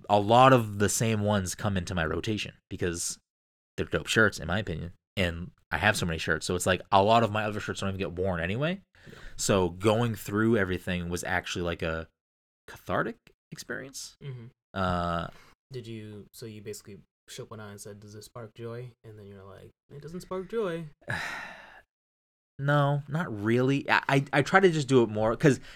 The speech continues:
Speaker 1: 'cause they all spark joy. I would've kept them all. It was more of, like, a, I, I need to actually say to myself, "Am I going to wear this shirt this year?" Like, if I'm not gonna wear this this year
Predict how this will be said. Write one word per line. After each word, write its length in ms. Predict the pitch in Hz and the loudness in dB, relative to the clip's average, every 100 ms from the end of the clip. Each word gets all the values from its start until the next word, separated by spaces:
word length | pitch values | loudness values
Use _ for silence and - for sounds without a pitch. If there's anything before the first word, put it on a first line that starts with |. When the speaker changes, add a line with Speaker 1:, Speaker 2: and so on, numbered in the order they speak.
| - | -10
Speaker 1:
'cause 140 | - 135 | 0 4
they 100 | 151 | 6
all 160 | 160 | 8
spark 320 | 185 - - - | 4 2 -6 -6
joy. 200 | 80 - | -12 -4
I 60 | - | 0
would've 160 | 113 | 2
kept 160 | - 120 | 2 2
them 100 | 123 | 0
all. 220 | 143 - _ - - | -2 -4 _ -20 -4
It 120 | 120 | 2
was 180 | 135 113 | 2 4
more 220 | 139 139 | 6 6
of, 100 | 113 | 4
like, 180 | 117 107 | 2 2
a, 180 | 101 - | 0 0
I, 200 | 110 107 107 _ _ - | -6 -6 -10 _ _ -6
I 100 | 110 | -4
need 240 | 127 135 | -2 -2
to 200 | 143 131 | -2 -2
actually 520 | 104 104 - 120 98 - - | 0 0 0 -2 -2 -6 -6
say 220 | - 104 | -2 0
to 60 | 92 | 0
myself, 500 | 87 82 90 85 - - - | -4 -4 -4 -4 -8 -20 -14
"Am 100 | 87 | -10
I 60 | |
going 360 | 85 95 131 127 | -8 -2 0 0
to 100 | 127 | 2
wear 200 | 110 113 | 4 4
this 120 | 107 | 2
shirt 320 | - 101 92 - _ _ - | 0 -2 -2 -4 _ _ -10
this 320 | 92 95 - | 0 0 0
year?" 360 | 87 87 - - - | -2 -4 -6 -16 -10
Like, 120 | - 95 | -2 0
if 140 | 90 | 4
I'm 80 | 131 | 4
not 120 | 185 | 6
gonna 120 | 180 | 6
wear 200 | 131 127 | 6 4
this 160 | 117 104 | 4 0
this 260 | 107 107 - | 0 0 -2
year 340 | 92 160 180 | -2 -2 -2